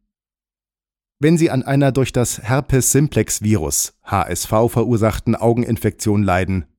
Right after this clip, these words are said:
oder in der Vergangenheit gelitten haben. Wenn Sie eine Bindehautentzündung mit ulcerativer Keratitis haben, selbst in einem frühen Stadium,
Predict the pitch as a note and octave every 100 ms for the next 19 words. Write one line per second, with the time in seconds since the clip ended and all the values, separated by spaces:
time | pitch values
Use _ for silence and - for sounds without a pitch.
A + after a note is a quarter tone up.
0 | - C#3+ C#3+ D3 B2+ C3 A#2 A#2+ A#2+ F#2+
1 | G2 - A#2 D3 G#2 D2+ A#1 - - _
2 | _ _ _ _ _ _ _ _ _ _
3 | - D3+ E3 D3 D3 A#2+ C3+ D#3 A#2 G#2
4 | G#2+ G#2+ G2+ G#2+ G#2 G#2 G#2+ A#2+ C#3+ D3+
5 | C3 G#2+ G2 A2+ G#2 G2 G#2+ F#2+ F#2+ B2+
6 | C3+ G#2 - D#2 B1+ A1+ - _ - B2
7 | D3+ - - D#3+ C3+ C3+ A#2 A2 C#3 A2
8 | - F#2+ F2 E2+ D2 A#1+ -